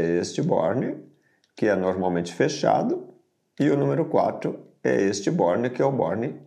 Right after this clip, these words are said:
normalmente aberto. A conexão de pressão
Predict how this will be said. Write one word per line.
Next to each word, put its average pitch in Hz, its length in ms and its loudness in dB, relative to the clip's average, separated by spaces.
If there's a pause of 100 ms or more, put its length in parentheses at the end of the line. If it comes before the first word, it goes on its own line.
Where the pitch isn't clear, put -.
normalmente 101 640 -2
aberto. - 520 -2 (1040)
A 156 80 -2
conexão 165 480 0
de 156 80 0
pressão 120 680 0